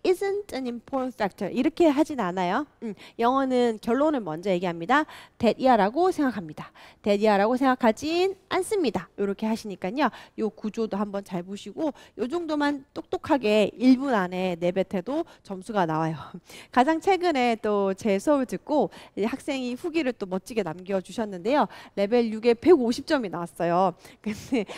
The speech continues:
파트 식스를 풀었는데, 어, 이게 굉장히 단순하잖아요. 그래서, 어, 긴 침묵이 흘렀습니다. 하지만 저의 결과는 레벨 육,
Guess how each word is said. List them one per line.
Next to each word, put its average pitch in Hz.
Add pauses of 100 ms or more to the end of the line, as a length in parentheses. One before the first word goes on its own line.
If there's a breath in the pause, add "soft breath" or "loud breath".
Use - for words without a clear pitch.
(160 loud breath)
파트 370
식스를 320
풀었는데, 311 (220 loud breath)
어, 208
이게 233
굉장히 247 (240)
단순하잖아요. 185
그래서, 190 (300 loud breath)
어, 180
긴 240
침묵이 311
흘렀습니다. 180 (460 soft breath)
하지만 240 (280 soft breath)
저의 214
결과는 196
레벨 196
육, 165